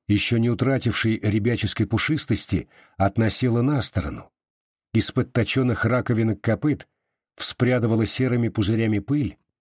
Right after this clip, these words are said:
и оседала на притолоченной зеленке. Он подскакал к головному взводу,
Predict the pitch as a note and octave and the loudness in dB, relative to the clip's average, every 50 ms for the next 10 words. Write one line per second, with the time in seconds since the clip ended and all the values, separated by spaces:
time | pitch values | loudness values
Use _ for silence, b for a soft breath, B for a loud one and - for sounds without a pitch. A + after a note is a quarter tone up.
0 | _ _ - D#3+ E3+ E3+ D#3+ - - D3 C#3+ A2+ C#3+ D#3 D3+ D3 C#3 C3 B2 A#2+ | _ _ 0 2 2 2 0 0 0 -2 0 0 0 0 2 2 0 0 0 0
1 | B2+ B2+ B2 A2+ - - B2+ B2 - B2+ A#2 A#2+ A#2 G#2+ - A2+ A2 A2+ G#2+ - | 0 0 0 -2 -2 -2 -2 0 0 0 0 0 -2 0 0 0 0 0 0 0
2 | G2 A2+ G2+ F#2 E2 D2 C2 - - - - - _ _ _ _ _ _ _ _ | 0 0 0 0 -2 -4 -10 -14 -18 -20 -20 -20 _ _ _ _ _ _ _ _
3 | _ _ _ _ _ _ _ _ - F#3+ G3+ F3+ - F3 D#3 - - - D#3 D3 | _ _ _ _ _ _ _ _ 0 0 0 2 0 -2 -2 -2 -2 -2 -2 0
4 | - D#3+ E3 D#3 C#3+ A#2 A2+ A2 B2 C3+ C#3 C#3 C3 C#3+ D3+ C#3 C#3 B2+ A2+ G2+ | 2 0 2 2 2 0 0 2 2 2 2 2 2 0 2 2 2 0 0 -2
5 | F#2+ G2+ A2+ C#3+ F#3 F#3+ F3 B2+ B2 G#2 E2 | -2 0 0 0 0 0 0 0 0 -2 -4